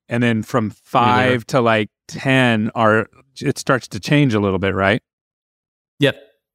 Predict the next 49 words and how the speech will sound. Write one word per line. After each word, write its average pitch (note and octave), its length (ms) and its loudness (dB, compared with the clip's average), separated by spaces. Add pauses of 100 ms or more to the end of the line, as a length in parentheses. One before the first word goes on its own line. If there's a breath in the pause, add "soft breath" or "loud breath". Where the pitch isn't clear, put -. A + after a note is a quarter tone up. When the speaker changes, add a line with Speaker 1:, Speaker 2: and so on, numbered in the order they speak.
Speaker 2:
Yep. B2 400 -2
And A#2+ 120 2
that's A#2+ 200 0
exactly A2+ 420 0
right. A2+ 260 2
Where, G2+ 360 0
you G2+ 160 -2
know, G2 200 2
they G2 140 2
have B2 380 -2
to A2 100 -6
figure G#2+ 400 -2
out, G#2+ 420 0 (640)
it's B2 280 0
an C#3 60 2
aggressive A#2+ 400 0
amalgamation. G#2+ 760 0
So G2+ 260 2
is G#2 160 2
it, G#2 220 2 (640 soft breath)
am A2 160 2
I B2+ 220 2
going A#2+ 440 2
to G2 760 0 (160)
build A#2+ 240 0
an A2+ 80 2
infrastructure D3 640 0
currently? D#3+ 500 0
Does B2 160 -2
it A2 60 0
make G#2 180 2
more G#2 140 2
sense G#2+ 240 -2
for A2+ 100 -4
me G2+ 140 2
to F2 80 -2
outsource? B2 760 -2
And A2+ 160 0
then G#2+ 120 0
walking B2 380 0
them G#2+ 120 0
through A#2 200 -2
those G2+ 200 0
steps. - 400 -2
And A2+ 220 -2
one C3 100 2
of B2+ 60 2
the A#2 120 -6
biggest D3 640 0